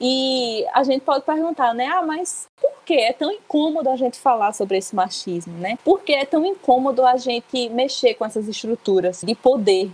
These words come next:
que existem dentro da igreja, né?" Eu acho que, primeiramente, né, é tão incômodo a gente falar sobre machismo dentro da igreja, no contexto cristão, porque machismo é pecado. E confrontar pecado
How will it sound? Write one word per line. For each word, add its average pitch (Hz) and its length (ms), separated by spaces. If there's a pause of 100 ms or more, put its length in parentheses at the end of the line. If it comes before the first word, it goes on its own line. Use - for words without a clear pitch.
que 220 140
existem 202 380
dentro 190 260
da 185 180
igreja, 165 440
né?" 233 200 (140)
Eu 254 120
acho 330 220
que, 339 80
primeiramente, 339 1000
né, 226 560
é 220 60
tão 269 180
incômodo 277 460
a 262 40
gente 254 480
falar 240 440
sobre 233 260
machismo 214 560
dentro 247 400
da 240 140
igreja, 208 480
no 214 100
contexto 214 440
cristão, 247 640
porque 302 240
machismo 330 480
é 320 60
pecado. 262 680 (120)
E 285 100
confrontar 403 720
pecado 339 400